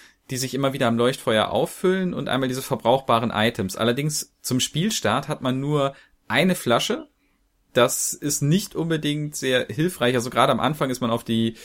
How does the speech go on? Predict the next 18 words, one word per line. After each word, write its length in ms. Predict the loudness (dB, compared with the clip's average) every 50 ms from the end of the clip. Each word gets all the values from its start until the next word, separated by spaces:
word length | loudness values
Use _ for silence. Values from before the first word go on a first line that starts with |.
| -20 -20 -20 -20 _
verbrauchbaren 600 | -6 -6 0 6 6 6 8 8 4 4 4 4
Items 360 | 2 0 0 0 -2 -4 -4 -2
angewiesen. 480 | -2 0 0 -2 -4 -4 -4 -4 -6
Später 320 | -4 2 2 4 4 4 2
kann 160 | 2 0 0
man 80 | 2
aber 100 | 2 2
auch 60 | 0 -2
super 200 | 0 -2 0 0
mit 200 | 0 0 0 -2
den 80 | -6
Flaschen 360 | -2 -2 -2 -2 0 -2 -2
arbeiten. 440 | -2 -2 0 2 2 0 0 0 -4
Ich 100 | -6 -4
verstehe 340 | -4 -4 -4 -2 -2 -2 0
irgendwie 280 | 0 0 0 0 -2 -2
nicht 220 | -2 -2 -4 -6
diesen, 580 | -8 -6 -4 -2 -2 0 0 2 0 0 -2 -6